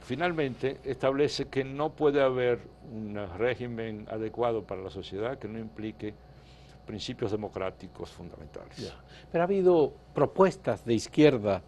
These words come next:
Speaker 2: en República Dominicana con movimientos amplios, progresistas,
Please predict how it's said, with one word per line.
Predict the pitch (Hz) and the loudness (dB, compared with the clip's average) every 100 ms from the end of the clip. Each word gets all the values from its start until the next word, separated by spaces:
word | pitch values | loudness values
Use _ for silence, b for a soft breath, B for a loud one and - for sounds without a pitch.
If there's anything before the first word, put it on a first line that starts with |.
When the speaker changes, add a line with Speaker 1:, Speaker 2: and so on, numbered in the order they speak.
| b b - | b b -2
Speaker 2:
en | 135 | 2
República | 117 117 143 143 135 | 4 2 2 0 2
Dominicana | 117 107 104 104 - 131 117 | 2 2 0 -2 0 0 0
con | - 120 | -2 -2
movimientos | 117 117 117 127 131 127 139 - - | 2 2 4 4 2 2 -4 -4 -4
amplios, | 139 139 135 110 95 | -2 -2 -4 -8 -8
progresistas, | 113 107 107 - 147 139 - - 98 - | -6 -6 -6 -10 -14 -14 -14 -14 -14 -16